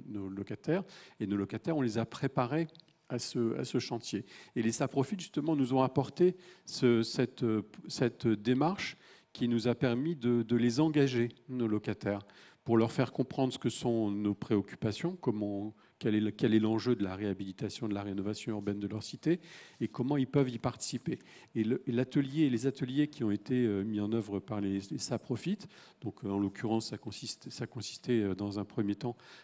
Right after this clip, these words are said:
à préparer des mobi-, du mobilier urbain pour, euh, l'été qui approchait, ça, ça nous a permis d'organiser un dialogue sur d'abord autre chose que ce qu'était, euh, la réhabilitation de, de leur cité,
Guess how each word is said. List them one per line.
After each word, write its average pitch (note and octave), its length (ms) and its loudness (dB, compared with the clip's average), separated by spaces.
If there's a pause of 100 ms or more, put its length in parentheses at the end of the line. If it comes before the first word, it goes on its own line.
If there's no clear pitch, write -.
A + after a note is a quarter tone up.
(120)
à A2+ 100 -4
préparer G#2+ 560 -2
des G2 160 -2
mobi-, G#2+ 300 0
du G2+ 100 -10
mobilier A2 420 0
urbain G#2+ 440 2
pour, G2 440 -4
euh, F2+ 200 0
l'été F#2 280 -2
qui - 160 -6
approchait, C3 520 0 (440)
ça, A#2+ 280 2 (120)
ça C#3+ 160 -2
nous B2 180 4
a C3+ 60 4
permis C#3 280 4
d'organiser B2 480 2
un C3 80 2
dialogue C3+ 500 2 (400)
sur C#3+ 280 4
d'abord C#3 460 4
autre E3+ 280 6
chose E3+ 480 4 (140)
que D3 160 6
ce D3 100 -4
qu'était, C#3+ 460 4
euh, G#2+ 340 4 (300)
la G#2 160 2
réhabilitation G#2 800 -2
de, G2 260 -2
de F#2+ 140 -2
leur G2 180 -2
cité, - 380 0